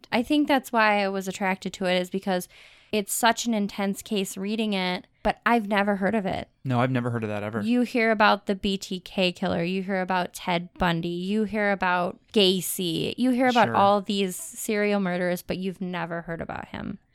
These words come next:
Speaker 2: Yeah, and it's almost like you hear about him because of the type of crimes they were committing, the severity of the crimes they were committing, the, I guess, like, what, predictable versus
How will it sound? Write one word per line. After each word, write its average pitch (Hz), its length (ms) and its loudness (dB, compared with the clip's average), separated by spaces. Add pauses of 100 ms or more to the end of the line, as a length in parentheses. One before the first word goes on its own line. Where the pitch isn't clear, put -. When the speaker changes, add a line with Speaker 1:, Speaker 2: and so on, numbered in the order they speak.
Speaker 2:
Yeah, 196 220 2
and 196 100 0
it's 196 200 -2
almost 277 340 -2
like 190 260 0
you 160 220 -4
hear 196 340 2
about 180 220 4
him 160 80 0
because 151 420 -2
of 127 520 0 (200)
the 135 200 -6
type 165 360 -4
of 180 140 -8
crimes 180 400 -2
they 180 100 0
were 170 140 0
committing, 165 600 -4
the 135 100 -2
severity 131 720 0
of 156 80 -2
the 160 80 -2
crimes 156 360 -2
they 151 100 -2
were 147 120 0
committing, 147 640 0 (380)
the, 123 720 2 (180)
I 127 140 -4
guess, 131 320 -2
like, 120 520 -2
what, 120 460 -4
predictable 151 680 0
versus 127 360 -4